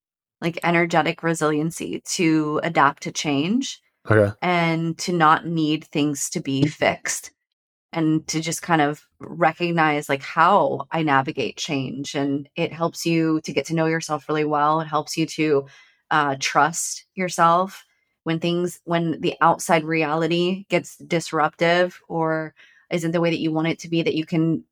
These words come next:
Speaker 1: you can maintain the inner core stability within yourself. Um, and that will allow for you to make bigger changes in your life 'cause you know that you can energetically handle that. You have the resiliency to, to adapt to it.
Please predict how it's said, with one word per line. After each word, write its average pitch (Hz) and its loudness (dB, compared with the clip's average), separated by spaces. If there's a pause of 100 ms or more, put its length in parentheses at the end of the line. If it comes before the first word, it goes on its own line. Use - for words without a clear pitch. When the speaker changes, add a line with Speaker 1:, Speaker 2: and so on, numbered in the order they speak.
(260)
Speaker 1:
you 180 -2
can 170 0
maintain 165 2
the 160 2
inner 160 0
core 165 0
stability 160 0
within 160 -2
yourself. 160 0 (560)
Um, 156 0
and 190 4
that 170 4
will 180 6
allow 175 2
for 156 -2
you 143 -2 (320)
to 180 0
make 151 0
bigger 147 0 (560)
changes 156 0
in 131 0
your 131 0
life 85 -2
'cause 170 -6
you 170 2
know 170 2
that 175 -2
you 143 -10
can 156 -6
energetically 151 -2
handle 135 -6
that. - -12
You 156 -18
have 156 4
the 147 0
resiliency 147 -6
to, 143 0
to 165 -2
adapt 131 0
to 127 -2
it. - -6